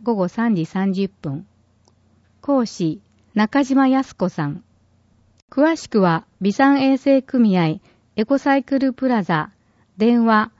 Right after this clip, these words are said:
零五六一三八の二二二九までお問い合わせください。エコサイクルプラザは、午前十時から午後四時。休館日、月曜日。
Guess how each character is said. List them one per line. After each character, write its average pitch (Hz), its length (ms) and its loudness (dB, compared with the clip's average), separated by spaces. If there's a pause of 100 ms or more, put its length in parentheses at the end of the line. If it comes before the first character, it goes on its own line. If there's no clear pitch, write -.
(160)
零 285 220 4
五 262 300 2
六 190 260 0
一 208 480 -2
三 269 300 0
八 262 340 -4
の 160 240 -2 (380)
二 269 240 4
二 277 280 4
二 214 300 0
九 185 380 -2 (100)
ま 233 140 -2
で 185 220 -2
お 185 60 -4
問 196 200 -2
い 196 40 0
合 190 60 0
わ 190 80 -2
せ 185 160 -6
く 180 120 -10
だ 175 140 -2
さ 160 200 -4
い。 143 100 -8 (800)
エ 208 80 -2
コ 262 140 -2
サ 269 180 -2
イ 269 80 -2
ク 277 140 -4
ル 269 100 -2
プ 262 160 -6
ラ 247 140 0
ザ 180 160 -2
は、 160 220 -4 (520)
午 277 200 2
前 226 240 2
十 262 200 0
時 202 160 -4
か 156 160 -4
ら 151 280 -4
午 220 120 -2
後 180 140 0
四 185 180 -2
時。 151 240 -10 (640)
休 285 240 0
館 262 360 2
日、 170 260 -2 (420)
月 156 280 -2
曜 254 260 2
日。 156 260 -8